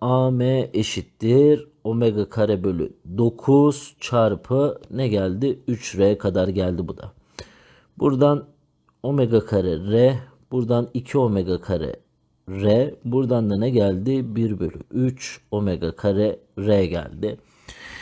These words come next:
Bu durumda en büyük L, sonra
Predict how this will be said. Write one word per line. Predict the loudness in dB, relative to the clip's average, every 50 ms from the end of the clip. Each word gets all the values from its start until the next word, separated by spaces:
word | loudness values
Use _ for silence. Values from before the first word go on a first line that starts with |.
| -18 -18 -20 -18 -6 -2
Bu | 0 4 6
durumda | 6 6 6 4 2 2 2 0
en | 0 0 0 2 2 2
büyük | 2 2 2 2 0 -2 -6 -10 -10 -12 -18 -20 _ -12 -4
L, | 0 4 6 6 6 6 2 -2 -8 -12 _
sonra | -18 -14 -10 -6 -2 -2 0 0 0 -2 -4 -4 -6 -8